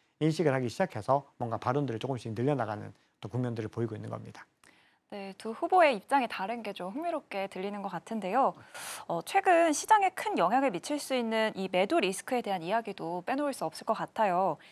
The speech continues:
Speaker 2: 기관들이 이제 시장에 많이 유입되고 있는 것 같은데 관련해서 설명 부탁드립니다.
Speaker 1: 네, 기관 관련해서 한 가지만 더 이제 설명드리고 그 부분들 좀 한번 말씀을 드려볼 텐데요.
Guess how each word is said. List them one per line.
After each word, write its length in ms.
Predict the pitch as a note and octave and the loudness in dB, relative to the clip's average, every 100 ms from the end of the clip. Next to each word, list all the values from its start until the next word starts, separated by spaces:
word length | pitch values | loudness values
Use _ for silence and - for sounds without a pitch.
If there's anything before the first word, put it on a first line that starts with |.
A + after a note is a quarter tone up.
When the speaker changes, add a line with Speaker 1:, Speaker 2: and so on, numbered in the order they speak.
| _ - | _ -2
Speaker 2:
기관들이 600 | C4+ F#4 F#4 D#4 A#3+ G#3+ | 8 8 8 4 2 -2
이제 120 | F3 | -6
시장에 340 | - D#4+ D4+ | -2 -2 0
많이 280 | F#3+ D#3+ E3 | 0 -2 -4
유입되고 380 | F3 A#3 B3 G3+ | -8 -6 -6 -6
있는 180 | E3+ G#3 | -6 -6
것 80 | |
같은데 560 | G3+ E3+ - F#3 C4 G#3+ - | -6 -8 -10 -4 0 -2 -2
관련해서 460 | F#3+ A3 G#3+ F#3 | -4 -2 -4 -8
설명 260 | F#3+ C#4+ C4+ | -6 -4 -6
부탁드립니다. 720 | F3 F#3 E3+ D#3+ D3 C#3+ - _ _ - | -8 -10 -10 -10 -8 -10 -10 _ _ 2
Speaker 1:
네, 200 | C#3 C3 | 4 4
기관 300 | C3 G3+ A#3+ | 6 6 8
관련해서 500 | F#3 F3 C#3+ B2+ E3 | 6 4 4 4 4
한 140 | E3+ | 4
가지만 360 | B3 C4+ F#3 C#3 | 2 2 0 0
더 240 | B2+ B2 | 4 4
이제 160 | A#2+ A#2+ | 2 -2
설명드리고 640 | E3+ G#3+ F#3+ B2 B2 A#2+ | 0 2 2 0 0 0
그 160 | - D3 | 0 2
부분들 400 | F3+ D3+ A#2+ A#2 | 2 0 -2 -2
좀 160 | B2+ | -2
한번 260 | A#2+ C#3 C3 | -2 0 0
말씀을 360 | G#2+ A2 E3 A#2+ | 0 -2 -4 -2
드려볼 340 | B2 C#3+ G#2 | -2 -4 -6
텐데요. 460 | C#3 C#3+ G2+ B2 | -6 -4 0 0